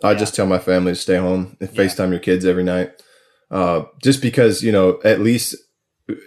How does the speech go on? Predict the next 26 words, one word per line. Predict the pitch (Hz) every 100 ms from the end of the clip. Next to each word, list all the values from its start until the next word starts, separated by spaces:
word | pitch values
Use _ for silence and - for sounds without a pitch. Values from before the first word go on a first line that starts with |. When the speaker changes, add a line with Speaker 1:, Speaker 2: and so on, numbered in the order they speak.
| -
Speaker 1:
from | - 107
a | 95
family | 104 107 110
standpoint, | - 92 90 - 92
at | 90
least | 98 98
you |
got | 92 -
help | 92 90
at | 90
home. | 95 92
You | 92
might | 87
have | 92 -
some | -
grandparents | 90 90 92 95 95 95 -
and | -
some | 87
family | 87 87 90
Speaker 2:
Mm-hmm. | 90
Speaker 1:
around | 92 90
that | 90
can | 92
help | 87
you | 92 90
out. | 90 -